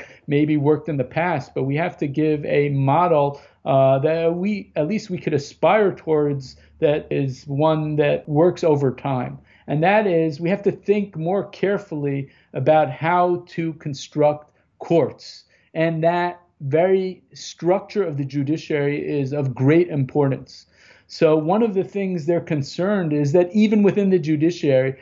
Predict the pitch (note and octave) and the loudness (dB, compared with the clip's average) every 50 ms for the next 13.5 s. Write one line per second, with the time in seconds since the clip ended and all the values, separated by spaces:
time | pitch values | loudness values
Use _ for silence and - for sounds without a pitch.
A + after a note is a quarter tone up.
0 | - - _ - D3 D3 - E3+ D3+ C3 E3 E3 D#3+ D3 D#3+ D#3 D3+ D3 C#3+ C3+ | -16 -18 _ -8 -6 -2 0 0 2 2 2 2 2 2 0 -2 -2 -2 -4 -4
1 | - - E3 D#3 D#3 D3 C#3 C3+ B2 - - - _ _ _ _ _ _ D3+ C3+ | -4 -2 -2 0 0 0 -2 -4 -6 -8 -12 -16 _ _ _ _ _ _ -4 -2
2 | D3+ D#3 D#3+ D#3 D3+ D3 D3 - - - - - D3+ D#3 D#3 D#3+ D#3+ D#3+ D#3 D#3 | 0 0 2 0 -2 -4 -6 -12 -16 -16 -8 -4 -2 0 0 0 0 -2 -4 -6
3 | D#3 D#3+ D3 C#3 _ _ _ _ - C3+ A2+ C3+ D3 D3 C#3+ C#3+ C#3+ C#3+ C#3 B2+ | -8 -10 -12 -14 _ _ _ _ -18 -14 -6 -4 -4 -2 -2 -2 -2 -4 -4 -6
4 | - - - - _ _ _ _ - C3 - - - - F#3+ F#3+ D3+ - - - | -10 -14 -18 -20 _ _ _ _ -10 -10 -10 -10 -8 -6 -4 -4 -4 -6 -2 0
5 | F3 - C3+ - - - E3 D3 C3+ - - - - D3+ D3+ C#3+ C#3 C#3 C#3 C#3 | 0 0 0 -2 -6 -6 -4 -4 -4 -6 -12 -12 -6 -2 0 0 2 2 0 0
6 | C#3+ D3 C#3+ C#3 C#3 B2+ A2+ - _ _ - D3 C#3+ D#3 E3+ D#3+ D3 C#3+ C#3 C3+ | -2 -2 -2 -2 -4 -4 -6 -10 _ _ -4 -4 0 2 2 2 4 4 2 2
7 | C3+ C#3 - - - _ - _ _ - C#3 C#3 C#3 C#3+ C#3+ D#3+ F3 F3+ F3 E3 | 0 -2 -8 -16 -20 _ -20 _ _ -2 0 2 2 2 4 4 4 4 6 6
8 | D#3+ D#3+ D#3 D#3 E3 - - F3+ G3 A3 A3 G#3+ G#3+ - - E3 D#3 D3+ D3 C#3 | 6 4 4 2 0 -2 -2 2 4 4 4 4 0 -2 -2 0 0 0 0 -2
9 | - - D#3+ D#3 D3+ C#3 C#3+ - - E3 E3+ E3+ D#3 D#3 D3 C#3 - D#3+ D3+ C#3+ | -4 -2 0 0 0 0 -4 -6 -6 -4 -4 -2 0 -2 -2 -2 -2 -2 -2 -2
10 | C3+ - - E3 D#3+ D3 D3+ C#3+ C#3 C#3 C3+ C3 C3 C#3 C#3 C#3 - - - - | -2 -2 -2 -2 0 2 2 2 4 4 4 4 4 2 0 0 -4 -10 -12 -12
11 | D3+ C#3 - - _ _ _ - - - _ - D3+ D#3 D#3+ E3 F#3 A3 A#3+ A#3 | -12 -14 -18 -20 _ _ _ -20 -20 -20 _ -2 0 0 2 4 2 2 2 2
12 | A3+ A3 - - - F#3 F#3 F#3 F3+ F3+ F3 E3+ F3 - F#3 F3+ F3 E3+ F3+ G#3 | 0 -2 -6 -4 0 4 6 6 6 6 6 4 0 -2 -2 0 0 2 2 2
13 | A#3 A3+ A3+ G#3+ G#3 G#3 G3+ G3 - | 4 4 2 2 0 -2 -4 -6 -10